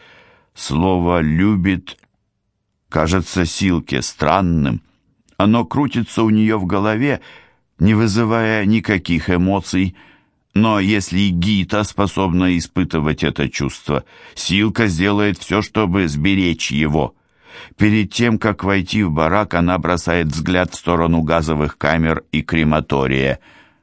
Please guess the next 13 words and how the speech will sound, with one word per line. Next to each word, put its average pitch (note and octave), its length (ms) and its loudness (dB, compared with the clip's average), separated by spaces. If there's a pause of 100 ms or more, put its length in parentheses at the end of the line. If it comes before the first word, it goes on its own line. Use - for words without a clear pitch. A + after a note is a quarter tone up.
(220)
Вначале, F#2 960 2 (320)
когда F2 400 2
она F2 200 2
оказалась E2 640 0
в D#2 40 0
этом D#2 380 2
аду E2 280 2
на D2+ 140 2
земле, D2+ 540 0 (400)
то F2+ 160 2
всегда F2+ 460 0
возносила E2+ 760 2
молитву, D2+ 800 0